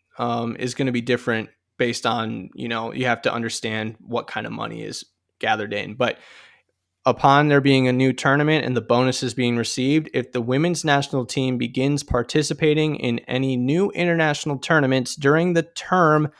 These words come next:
of this agreement in which there is an opportunity for the federation to generate revenue, the parties, so men, the women's national team and U S S F, shall meet in good faith to discuss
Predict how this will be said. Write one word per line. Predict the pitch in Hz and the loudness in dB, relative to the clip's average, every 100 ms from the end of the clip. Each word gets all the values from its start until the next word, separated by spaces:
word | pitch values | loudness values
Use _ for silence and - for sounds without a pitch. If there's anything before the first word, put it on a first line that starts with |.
| _ _ _ - | _ _ _ 0
of | 120 | 0
this | 131 147 - | 2 0 0
agreement | 143 165 170 131 127 139 - _ _ _ | 0 2 4 4 4 0 -8 _ _ _
in | - 135 | 0 4
which | 143 143 - | 4 2 4
there | 135 | 6
is | 131 127 | 6 4
an | 127 | 2
opportunity | 117 143 147 - 147 139 135 131 | 2 2 0 -2 0 2 2 0
for | - 120 | -2 -4
the | 117 | -2
federation | - 131 123 123 120 127 120 | 2 4 6 6 2 -4 -6
to | 120 | -8
generate | - 131 120 120 104 | -4 0 2 2 0
revenue, | 131 165 127 117 110 135 - _ _ _ _ _ _ _ - | 4 4 4 0 -2 -6 -8 _ _ _ _ _ _ _ -6
the | 127 | 0
parties, | 135 135 151 156 - - _ - | 6 6 6 2 0 -10 _ -8
so | - 123 117 | 2 4 4
men, | 117 123 127 - | 2 -2 -4 -2
the | 120 | 0
women's | 123 131 123 | 2 2 2
national | 131 120 - 123 | 2 2 0 -4
team | - 123 117 | -2 -2 -2
and | - 113 113 117 | 0 -2 -2 2
U | 123 | 4
S | 123 - | 4 4
S | 127 - | 2 4
F, | 113 110 - _ _ _ _ | 4 4 0 _ _ _ _
shall | - - 123 | -4 2 4
meet | 127 151 175 | 4 2 0
in | - 143 123 | -2 -4 0
good | 151 160 | 2 2
faith | - 170 127 113 120 - _ _ _ | 2 4 6 4 -2 -12 _ _ _
to | - 127 | -2 -2
discuss | 120 113 - 143 147 - | 0 -2 2 4 4 4